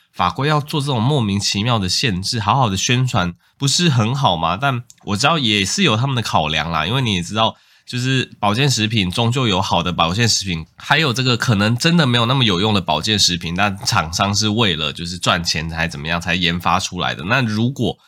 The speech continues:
你没有这个法规去限制，那真的就是天下大乱。大家想要讲什么，它这个保健食品可以抗癌、可以养生、延年益寿之类的，那真的是会讲到天下大乱，完全就不知道谁是对的，谁是错的。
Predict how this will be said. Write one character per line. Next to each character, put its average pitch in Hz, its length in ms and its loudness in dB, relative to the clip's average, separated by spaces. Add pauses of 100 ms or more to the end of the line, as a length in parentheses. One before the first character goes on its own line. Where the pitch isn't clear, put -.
(200)
你 104 100 -4
没 104 140 2
有 123 120 2
这 - 140 -6
个 107 80 0
法 80 180 2
规 90 180 -4
去 90 160 -6
限 92 360 0
制， 98 180 -4
那 104 140 0
真 98 180 -4
的 85 100 -2
就 92 140 -6
是 92 160 -6
天 107 300 0
下 101 200 4
大 92 200 2
乱。 85 180 -2 (240)
大 110 120 2
家 110 60 2
想 101 140 0
要 98 60 0
讲 95 240 0
什 95 80 -6
么， 82 180 -2
它 104 180 -2
这 104 80 -4
个 98 140 0
保 82 180 -2
健 101 140 -2
食 95 100 -6
品 90 120 -6
可 117 100 0
以 101 60 4
抗 110 360 0
癌、 82 280 0 (180)
可 - 160 -2
以 107 120 2
养 90 220 2
生、 107 360 -2 (160)
延 113 260 2
年 117 220 2
益 131 100 0
寿 117 220 0
之 101 160 -8
类 107 160 0
的， 87 100 -2
那 113 140 0
真 107 180 -4
的 98 80 0
是 107 100 -4
会 113 140 2
讲 85 240 -2
到 98 160 2
天 98 220 -2
下 98 180 2
大 95 160 2
乱， 95 180 0
完 87 140 -2
全 90 160 -4
就 98 80 -2
不 98 80 -6
知 98 80 -2
道 95 80 4
谁 85 260 0
是 92 200 -4
对 92 320 -2
的， 73 100 -6
谁 82 160 -4
是 110 100 -2
错 107 300 0
的。 - 100 -16